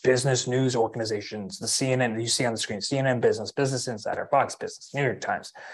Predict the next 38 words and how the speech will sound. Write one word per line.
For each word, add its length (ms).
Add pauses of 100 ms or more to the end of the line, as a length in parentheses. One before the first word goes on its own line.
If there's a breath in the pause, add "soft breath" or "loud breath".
(280 loud breath)
This 200
is 120
where 320
I 160
extracted 640
the 400 (440)
data 340
from 220
for 640
this, 680 (180)
um, 480 (260)
this 140
show 600
and 580 (140)
this 240
presentation 640
is 140
from 400
those 180
specific 400
places. 380 (500 loud breath)
And 100
I 60
put 220
LinkedIn 520
on 160
there 200
because 480 (220)
it 80
was 140
almost, 260
that 100
was, 120
like, 160
the 60
next 260
phase 280
is 180